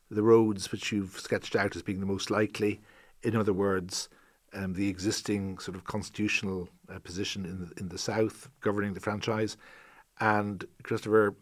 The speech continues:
either the Assembly or the, uh, Westminster franchise uh, what would be the main differences between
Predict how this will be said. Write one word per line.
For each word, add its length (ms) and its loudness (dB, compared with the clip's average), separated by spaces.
either 500 6
the 460 -4
Assembly 680 0
or 260 -2
the, 440 -6
uh, 100 -4
Westminster 500 -4
franchise 760 -2
uh, 100 -2
what 160 8
would 100 4
be 80 6
the 120 6
main 220 4
differences 540 2
between 600 -4